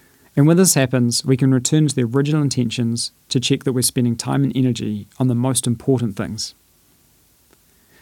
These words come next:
Another reason is that systems and processes, or the how, can get in the way of the intentions. Your systems and processes should be designed in service of your intentions and not the other way around.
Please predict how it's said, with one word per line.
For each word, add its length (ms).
Another 280
reason 480
is 140
that 140
systems 440
and 100
processes, 720
or 120
the 100
how, 420
can 140
get 160
in 100
the 80
way 300
of 120
the 80
intentions. 640
Your 120
systems 400
and 120
processes 680
should 220
be 60
designed 420
in 100
service 400
of 100
your 140
intentions 760
and 140
not 160
the 100
other 140
way 140
around. 480